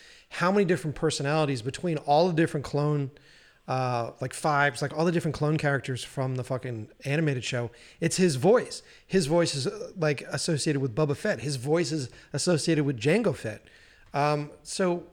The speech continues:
it's fucking rad. There's, there's something really interesting about that continuity that runs through this whole piece. And look, Star, I,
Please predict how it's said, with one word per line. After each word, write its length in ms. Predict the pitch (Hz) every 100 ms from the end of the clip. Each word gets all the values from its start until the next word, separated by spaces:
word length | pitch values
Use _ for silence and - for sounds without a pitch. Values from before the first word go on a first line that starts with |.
| _ _ _ _ _ _ _ _ _
it's 220 | 196 -
fucking 380 | - 233 214 151
rad. 320 | 160 202 123
There's, 240 | 127 139 170
there's 160 | 170
something 280 | 220 226 214
really 340 | 156 185 196 160
interesting 520 | 165 156 139 - 135
about 580 | 117 135 139 135 139 - _ _ _ -
that 280 | 151 156 -
continuity 800 | 151 135 131 147 156 135 113 104 - _ -
that 100 | 135
runs 260 | 139 151 151
through 80 | 147
this 140 | 131
whole 120 | 135
piece. 360 | 123 202 208 -
And 140 | 127 - - - - - - - -
look, 220 | 240 214 - -
Star, 420 | - - 262 302 -
I, 120 | 254